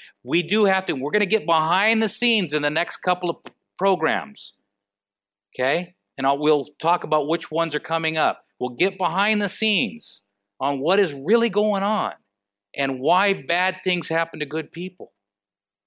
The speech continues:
Why God allows this stuff to go on.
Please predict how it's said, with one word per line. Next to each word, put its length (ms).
Why 300
God 240
allows 600
this 180
stuff 380
to 80
go 240
on. 300